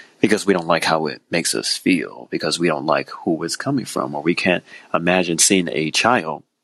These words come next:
being straight up about something, because our perception of kids,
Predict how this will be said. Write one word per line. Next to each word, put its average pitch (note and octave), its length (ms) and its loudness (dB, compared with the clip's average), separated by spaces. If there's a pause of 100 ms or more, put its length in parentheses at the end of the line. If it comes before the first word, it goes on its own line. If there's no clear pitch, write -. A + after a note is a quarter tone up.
(320)
being E2+ 240 0
straight G2 300 2
up G#2+ 120 0
about D2+ 260 -2
something, - 440 -6
because E2+ 300 -6
our E2 120 -4
perception - 800 -2 (160)
of - 180 -10
kids, - 500 -12